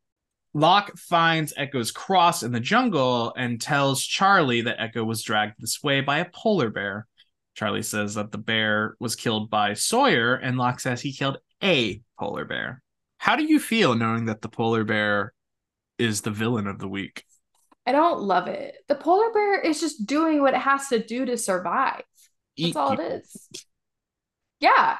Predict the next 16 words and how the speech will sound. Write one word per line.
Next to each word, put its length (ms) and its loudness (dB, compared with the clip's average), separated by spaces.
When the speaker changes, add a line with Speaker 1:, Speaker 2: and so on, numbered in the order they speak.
Speaker 2:
that's 160 0
the 60 0
same 380 2
thing 320 0
in 240 0
real 300 2
life. 600 0
Polar 440 0
bears, 500 -6
because 320 0
their 180 2
food 320 -2
source 260 -8
is 180 -10
so 360 2
scarce, 880 -6